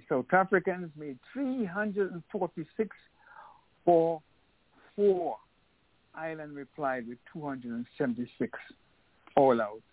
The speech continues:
The, I, the South Africans winning by some seventy runs.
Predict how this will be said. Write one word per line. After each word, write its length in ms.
The, 240
I, 160
the 200
South 180
Africans 540
winning 320
by 220
some 240
seventy 320
runs. 300